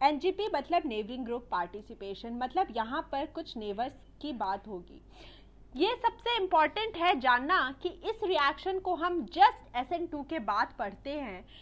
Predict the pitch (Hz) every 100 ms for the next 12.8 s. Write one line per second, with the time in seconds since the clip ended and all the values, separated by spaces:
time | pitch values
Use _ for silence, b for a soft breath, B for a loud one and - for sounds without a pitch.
0 | B - 349 403 403 311 - 415 415 359
1 | 302 294 247 269 269 330 262 285 226 -
2 | 339 320 247 233 320 269 190 185 220 196
3 | 165 - B B B 381 381 392 320 302
4 | 302 359 359 202 220 - 285 381 466 466
5 | 392 349 330 330 403 392 247 330 320 277
6 | 262 294 277 277 285 370 392 392 339 277
7 | 240 - 214 190 294 320 427 440 294 285
8 | 285 330 233 - B B 349 349 381 -
9 | - 339 466 - 349 - 359 381 262 254
10 | 311 285 277 277 381 349 226 294 370 -
11 | 285 254 - 320 370 254 214 - B B
12 | 254 302 294 269 285 415 415